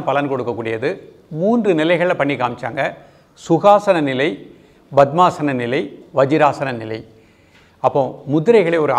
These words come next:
ஆசனத்தில் அமர்ந்தும் செய்யும் பொழுது இன்னும் இரட்டிப்பு பலன்கள் நமக்கு கிடைக்கின்றன. இன்றைய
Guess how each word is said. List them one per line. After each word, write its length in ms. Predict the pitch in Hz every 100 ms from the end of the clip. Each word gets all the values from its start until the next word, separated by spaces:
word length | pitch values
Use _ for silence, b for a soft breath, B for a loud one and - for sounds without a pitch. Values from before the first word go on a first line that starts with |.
| 135
ஆசனத்தில் 500 | 196 208 208 190 160
அமர்ந்தும் 380 | 139 160 180 147
செய்யும் 240 | 143 139
பொழுது 240 | 123 113 135 151 B B B 139
இன்னும் 220 | 165 214 180
இரட்டிப்பு 380 | 156 165 202 214 196
பலன்கள் 360 | 147 143 160 143
நமக்கு 240 | 120 135 151
கிடைக்கின்றன. 480 | 127 - 113 113 110 - - b b b b b 139
இன்றைய 240 | 160 185